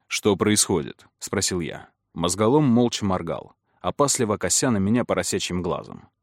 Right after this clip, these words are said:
Чёрт, для него это слишком неконкретный вопрос. Мозголомы, конечно, самые умные твари зоны. Их интеллект наиболее близок к человеческому,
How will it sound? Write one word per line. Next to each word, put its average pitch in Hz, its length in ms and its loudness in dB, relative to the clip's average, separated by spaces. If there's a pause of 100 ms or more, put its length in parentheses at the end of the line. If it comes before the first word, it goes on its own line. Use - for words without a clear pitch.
(200)
Чёрт, - 500 -6
для 110 220 2
него 165 220 4
это 120 160 2
слишком 143 360 0
неконкретный 101 540 -2
вопрос. - 520 -6 (400)
Мозголомы, 113 540 4
конечно, 113 420 2
самые 123 460 4
умные 117 260 4
твари 95 280 0
зоны. 90 460 -6
Их 117 220 -2
интеллект 135 460 0
наиболее 110 480 2
близок 107 340 0
к - 40 -10
человеческому, - 880 -4